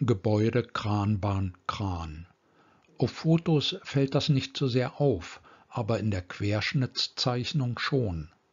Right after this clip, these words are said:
Salopp gesagt, der Kran sitzt sehr knapp in seinem Gehäuse.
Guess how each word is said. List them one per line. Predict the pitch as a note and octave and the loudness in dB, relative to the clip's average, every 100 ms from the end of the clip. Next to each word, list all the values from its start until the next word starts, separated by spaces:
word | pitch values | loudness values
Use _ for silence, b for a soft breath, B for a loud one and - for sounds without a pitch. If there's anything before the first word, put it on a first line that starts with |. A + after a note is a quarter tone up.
| _ _ _ | _ _ _
Salopp | - A#2+ C3+ C3+ | 0 2 2 2
gesagt, | D3 A#2+ B2 B2 - - B B B B B C3+ | 2 4 2 0 -8 -20 B B B B B 0
der | |
Kran | B2+ - C#3 C#3 C#3+ D#3 | 2 2 4 6 6 4
sitzt | D3+ A2+ B2+ - - - | 2 2 2 0 -4 0
sehr | B2+ | 0
knapp | B2 - C3 G#2+ | 0 0 2 2
in | G#2 G#2+ | -2 -2
seinem | G2+ G2 F#2+ F#2+ F#2+ | 0 0 0 -2 -2
Gehäuse. | F#2+ A2+ G2 F#2+ F2 F2 | -2 -2 -2 -2 -4 -4